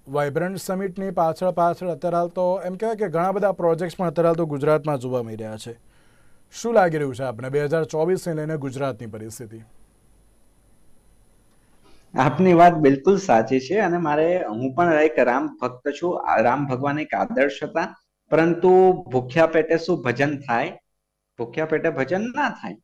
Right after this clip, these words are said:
Speaker 2: As well as અત્યારે ગુજરાતની પરિસ્થિતિ એવી થઈ ગઈ છે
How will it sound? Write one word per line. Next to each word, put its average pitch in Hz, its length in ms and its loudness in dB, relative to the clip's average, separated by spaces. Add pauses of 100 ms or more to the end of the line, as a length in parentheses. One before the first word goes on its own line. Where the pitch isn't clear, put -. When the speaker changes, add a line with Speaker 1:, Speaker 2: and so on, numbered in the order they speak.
(480)
Speaker 2:
As 131 140 2
well 190 180 2
as 190 220 2
અત્યારે 170 320 4
ગુજરાતની 147 520 2
પરિસ્થિતિ 165 640 -2
એવી 165 200 4
થઈ 165 220 2
ગઈ 123 180 4
છે 151 280 -2